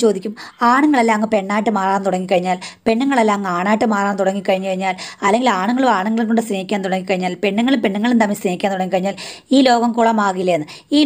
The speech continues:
ലോകം ഒരിക്കലും അങ്ങനൊന്നും സ്നേഹിച്ചു കഴിഞ്ഞാൽ കുളമാകില്ല. കാര്യം എല്ലാവരും കൂടി അങ്ങനൊന്നും ആയി മാറുകയില്ല. അതായത് ഒരു ജനസംഖ്യയിൽ ഇത്ര പെർസെൻറ്റേജ് ആളുകൾക്ക് മാത്രമേ നാച്ചുറലായിട്ട്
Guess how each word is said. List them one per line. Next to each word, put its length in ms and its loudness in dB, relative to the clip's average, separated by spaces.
ലോകം 320 2
ഒരിക്കലും 340 2
അങ്ങനൊന്നും 340 -6
സ്നേഹിച്ചു 340 -2
കഴിഞ്ഞാൽ 300 -2
കുളമാകില്ല. 580 0
കാര്യം 220 0
എല്ലാവരും 520 0
കൂടി 240 4
അങ്ങനൊന്നും 400 -6
ആയി 240 -4
മാറുകയില്ല. 500 -2
അതായത് 420 0
ഒരു 160 -4
ജനസംഖ്യയിൽ 580 0
ഇത്ര 260 -2
പെർസെൻറ്റേജ് 520 0
ആളുകൾക്ക് 420 0
മാത്രമേ 440 -2
നാച്ചുറലായിട്ട് 840 0